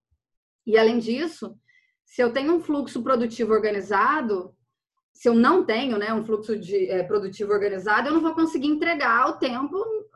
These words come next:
é, o, o prato num tempo razoável. E o Lean também me ajuda, por exemplo, é, quando eu utilizo gestão visual pra montagem desses pratos, de como que ele deve ser montado, de como ele deve ser entregue.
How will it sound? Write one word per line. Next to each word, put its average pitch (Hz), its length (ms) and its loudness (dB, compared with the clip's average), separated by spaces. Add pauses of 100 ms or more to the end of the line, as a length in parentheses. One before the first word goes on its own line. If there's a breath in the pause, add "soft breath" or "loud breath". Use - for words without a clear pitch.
(100)
é, 247 80 2
o, 240 80 8
o 226 240 -2
prato 240 320 4
num 330 160 4
tempo 320 240 0
razoável. 226 680 2 (960)
E 311 460 4 (460)
o 311 100 2
Lean 311 220 6
também 311 240 4
me 285 80 2
ajuda, 240 340 2
por 226 100 0
exemplo, 226 800 0
é, 202 380 -2
quando 285 180 -2
eu 285 80 0
utilizo 302 680 -4
gestão 330 340 0
visual 320 640 0 (420)
pra 240 140 4
montagem 285 520 0
desses 233 300 -2
pratos, - 640 -8 (380)
de 190 180 -12
como 285 340 0
que 247 80 -2
ele 233 140 4
deve 202 200 0
ser 214 160 -2
montado, 196 500 0
de 190 100 -6
como 226 220 0
ele 233 80 -4
deve 208 180 0
ser 202 140 -10
entregue. 170 580 -6